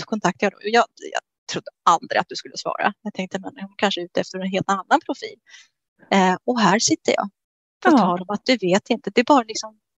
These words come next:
Speaker 1: det är det du vill. Och sen så blir det så, du blir bara kopplad till,
Speaker 2: Ja.
Speaker 1: till, till rätt person eller rätt möjlighet.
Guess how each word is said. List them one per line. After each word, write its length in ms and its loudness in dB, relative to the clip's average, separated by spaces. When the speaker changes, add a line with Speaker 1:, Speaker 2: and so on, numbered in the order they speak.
Speaker 1:
det 100 4
är 40 6
det 140 6
du 100 -2
vill. 360 2
Och 120 4
sen 200 4
så 200 -6
blir 120 2
det 100 -2
så, 100 -6
du 60 -6
blir 180 2
bara 200 0
kopplad 580 0
till, 180 -2
Speaker 2:
Ja. 100 6
Speaker 1:
till, 140 2
till 180 2
rätt 220 2
person 360 -4
eller 180 0
rätt 220 2
möjlighet. 540 -2